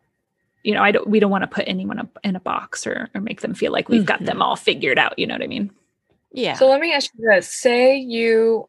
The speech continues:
Speaker 3: are, and I know we do different jobs. Say you're at work and you're gonna work all day with someone who is annoying. I can't think of a better word,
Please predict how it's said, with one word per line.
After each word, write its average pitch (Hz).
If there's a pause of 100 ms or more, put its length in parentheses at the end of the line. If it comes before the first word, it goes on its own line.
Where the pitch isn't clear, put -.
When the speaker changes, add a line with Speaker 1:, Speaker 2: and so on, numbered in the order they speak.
Speaker 3:
are, 196
and 196
I 196
know 190
we 185
do 180
different 175 (140)
jobs. 175 (600)
Say 233
you're 285
at 277
work 202
and 214
you're 208
gonna 208
work 196
all 196
day 185
with 180
someone 180
who 180 (500)
is 185 (560)
annoying. 170 (120)
I 175
can't 185
think 175
of 165
a 165
better 170
word, 165